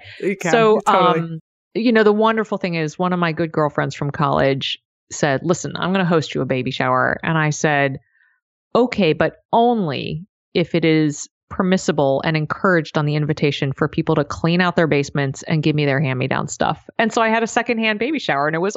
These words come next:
Speaker 2: awesome.
Speaker 1: Oh, I love that.
Speaker 2: Yeah, it was so great. <laughs>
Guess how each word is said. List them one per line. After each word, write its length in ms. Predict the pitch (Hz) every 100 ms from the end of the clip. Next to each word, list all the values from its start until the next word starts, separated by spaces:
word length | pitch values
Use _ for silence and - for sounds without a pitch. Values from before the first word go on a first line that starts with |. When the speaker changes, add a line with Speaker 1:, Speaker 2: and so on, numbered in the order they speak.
| -
Speaker 2:
awesome. 460 | - 320 190 196 - _ _ _ _ _ -
Speaker 1:
Oh, 80 | 196
I 160 | 160
love 640 | 156 156 165 214 233 160
that. 480 | 143 131 123 127 - - _ - 480
Speaker 2:
Yeah, 140 | 147 - -
it 60 | 302
was 180 | 330
so 160 | 320 320
great. 440 | 302 320 - -
<laughs> 40 | -